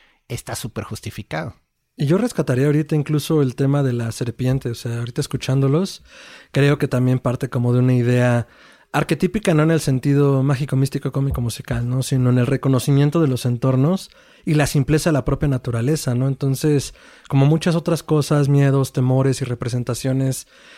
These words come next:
Speaker 2: eh, creativas que tuvo el ser humano, pues, se atuvo a, a, a lo natural, ¿no? Al entorno y a las formas más simples, ¿no? Digo,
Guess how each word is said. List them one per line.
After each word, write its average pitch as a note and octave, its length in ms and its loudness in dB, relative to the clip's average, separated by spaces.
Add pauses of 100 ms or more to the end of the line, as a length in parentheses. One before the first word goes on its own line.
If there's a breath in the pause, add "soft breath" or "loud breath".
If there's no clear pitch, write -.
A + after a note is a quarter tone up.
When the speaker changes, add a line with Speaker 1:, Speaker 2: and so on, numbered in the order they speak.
(160 loud breath)
Speaker 2:
eh, A#2 840 -2
creativas C#3 560 2
que - 80 -6
tuvo C3+ 220 0
el C3 80 -2
ser C3+ 160 0
humano, C3 440 0
pues, A#2 320 -4 (280 loud breath)
se - 160 -2
atuvo D#3 520 2
a, A#2 60 0
a, A#2 200 -2
a - 200 -4
lo A#2 120 0
natural, A#2 520 0
¿no? B2 180 0
Al A2+ 120 0
entorno B2+ 500 2
y C#3+ 120 -2
a A#2+ 60 0
las A#2 140 -2
formas B2+ 320 0
más A#2 160 -2
simples, A#2 480 -2
¿no? C#3 240 -4
Digo, B2 380 -6